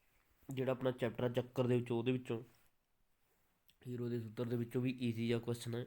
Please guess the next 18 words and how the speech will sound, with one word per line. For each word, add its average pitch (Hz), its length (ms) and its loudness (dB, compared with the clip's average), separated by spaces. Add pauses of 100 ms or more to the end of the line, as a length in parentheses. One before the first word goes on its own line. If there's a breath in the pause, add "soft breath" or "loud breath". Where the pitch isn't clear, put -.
(160)
ਇਹ 147 240 2
ਤਾਂ 151 160 -2
ਤੁਸੀਂ 135 360 -4 (380)
ਆਉਂਦੇ 127 240 -2
ਹੋਣਗੇ 107 280 -4
ਬੇਟਾ 101 200 -8
ਤੁਹਾਨੂੰ 107 320 -4
ਇਹ 107 40 -2
ਬੁੱਕ 104 220 -8
'ਚੋਂ 113 160 -6
ਹੀ, 107 120 -4
ਹੈ 101 60 -8
ਨਾ, 117 120 -6
ਕੋਈ 113 280 -8
ਵੀ 110 100 -6
ਬਾਹਰੋਂ 104 300 -4
ਨਹੀਂ 110 220 -4
ਹੈ। 117 80 -6